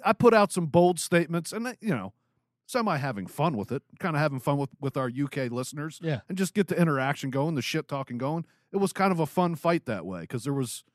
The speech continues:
Speaker 1: two sides of shit and people were very, you know, if you were on the Saunders side, they're, they were very convinced that he was going to dominate. And God bless 'em. They knew,
Speaker 2: <laughs>
Speaker 1: they made me look like a fucking moron.
Speaker 2: Hey.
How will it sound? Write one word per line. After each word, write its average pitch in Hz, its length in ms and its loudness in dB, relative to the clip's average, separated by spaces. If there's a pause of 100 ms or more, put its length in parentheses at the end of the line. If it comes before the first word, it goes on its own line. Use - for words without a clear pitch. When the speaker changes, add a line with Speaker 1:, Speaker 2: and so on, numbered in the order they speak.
(240)
Speaker 1:
two 208 160 4
sides 170 400 4
of 143 80 0
shit 151 260 2
and 131 140 -4
people 160 240 2
were 139 100 6
very, 170 460 0
you 120 100 -4
know, 95 100 -6
if 113 120 -12
you 202 80 -2
were 196 100 4
on 190 80 0
the 165 60 -4
Saunders 170 420 -2
side, 143 400 -2 (600)
they're, 185 120 -6
they 202 160 -2
were 226 140 4
very 208 500 2 (180)
convinced 165 520 2
that 131 100 -2
he 156 100 0
was 151 140 0
going 147 260 0
to 127 100 -4
dominate. 113 560 -2 (120)
And 123 300 -4 (800)
God 196 220 2
bless 190 280 4
'em. 101 140 -4
They 160 180 4
knew, 208 340 6 (120)
Speaker 2:
<laughs> - 100 -16
Speaker 1:
they 226 220 2
made 233 260 8
me 262 140 2
look 202 240 4
like 175 140 4
a 156 40 4
fucking 160 380 0
moron. 151 520 0
Speaker 2:
Hey. 165 260 -2